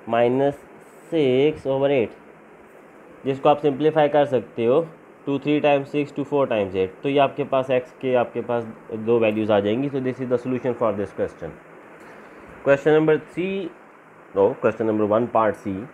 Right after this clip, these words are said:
seven x plus x square minus eighteen equal to zero। Okay, let's solve this one। Question number one, part C, book D three,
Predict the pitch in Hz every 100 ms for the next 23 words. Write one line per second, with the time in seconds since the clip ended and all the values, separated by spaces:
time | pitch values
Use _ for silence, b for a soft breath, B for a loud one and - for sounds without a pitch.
0 | - - - - 143 156 185 190 190 -
1 | 156 156 156 - 156 170 160 151 147 143
2 | 131 135 135 120 131 123 113 120 117 110
3 | 127 120 120 - - 101 110 90 85 82
4 | - - - - 104 120 127 - 107 -
5 | 107 107 95 95 - 98 135 160 - -
6 | - - - - - - - - - -
7 | - 110 - - 110 107 - 107 104 101
8 | 101 101 98 107 127 127 143 165 123 110
9 | 107 104 - 131 139 165 160 - 98 107
10 | 117 - - - - - - - 113 104
11 | 120 117 113 - - - - - - -
12 | - - - 147 160 185 220